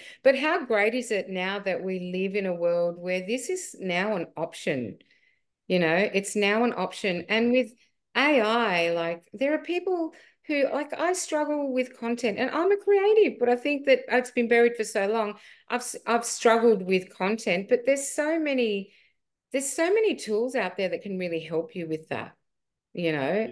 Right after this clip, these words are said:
Speaker 1: Um, so it's, look, it's an exciting time, Tim. It's an exciting time to be in this business paradigm.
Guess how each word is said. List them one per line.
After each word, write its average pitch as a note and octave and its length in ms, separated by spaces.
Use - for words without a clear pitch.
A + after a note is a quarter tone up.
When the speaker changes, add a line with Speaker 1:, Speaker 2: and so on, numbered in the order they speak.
Speaker 1:
Um, E3+ 640
so - 260
it's, G3+ 400
look, B3 160
it's C4+ 140
an C4+ 80
exciting E4 640
time, E4 460
Tim. B3 440
It's - 120
an E4 80
exciting D4 580
time C4+ 360
to C4+ 120
be A3+ 380
in G#3 260
this G#3 200
business G3 380
paradigm. F3+ 640